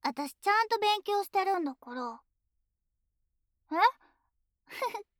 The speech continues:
そう、先生にやれって言われたからね。ああ、そうそう。ママが先生のこと褒めてたよ。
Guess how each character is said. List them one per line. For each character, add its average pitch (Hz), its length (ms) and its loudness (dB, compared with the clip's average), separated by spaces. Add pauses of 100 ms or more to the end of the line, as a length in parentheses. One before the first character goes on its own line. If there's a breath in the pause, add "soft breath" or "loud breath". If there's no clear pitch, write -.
(680 loud breath)
そ 294 120 -6
う、 - 140 -10 (540 loud breath)
先 302 280 -2
生 285 240 -2
に 233 180 -4
や 254 200 2
れ 359 60 4
っ 453 40 8 (220)
て 330 100 -4
言 254 160 -4
わ 240 140 -6
れ 254 120 -8
た 269 120 -4
か 240 180 -12
ら 226 140 -14
ね。 269 140 -4 (1200)
あ 311 440 4
あ、 262 100 -6
そ 302 140 -4
う 269 40 -6
そ 277 180 -8
う。 - 60 -14 (480 loud breath)
マ 392 180 8
マ 381 200 6
が 262 140 -2
先 349 320 2
生 359 240 4
の 285 120 0
こ 240 140 -10
と 220 100 -16
褒 370 180 -2
め 320 140 0
て 254 140 -10
た 233 120 -12
よ。 320 280 -6